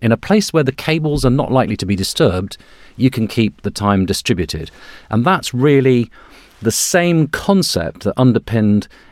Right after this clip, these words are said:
everything through the end of the nineteenth century, through the twentieth century. And indeed, such systems now, they, they routinely do exist. Uh, in many places, they've been replaced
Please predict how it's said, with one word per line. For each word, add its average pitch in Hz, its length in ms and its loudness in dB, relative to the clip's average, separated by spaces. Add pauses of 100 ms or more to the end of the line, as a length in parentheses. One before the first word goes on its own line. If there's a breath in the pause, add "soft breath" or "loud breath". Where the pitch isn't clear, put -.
everything 120 500 0
through 95 260 -2
the 95 180 -2
end 143 160 2
of 131 60 2
the 123 60 0
nineteenth 110 420 0
century, 98 400 -2
through 175 260 0
the 127 80 2
twentieth 98 360 -4
century. 95 520 -4 (420 loud breath)
And 247 240 4
indeed, 110 720 0
such - 280 -2
systems 101 520 0
now, 98 440 0 (800 soft breath)
they, 98 260 0
they 95 200 -2
routinely 95 540 0
do 196 180 2
exist. - 760 -4
Uh, 87 300 -6
in 101 240 0
many 220 220 2
places, 156 460 -4
they've 110 280 -2
been 101 180 0
replaced - 600 -4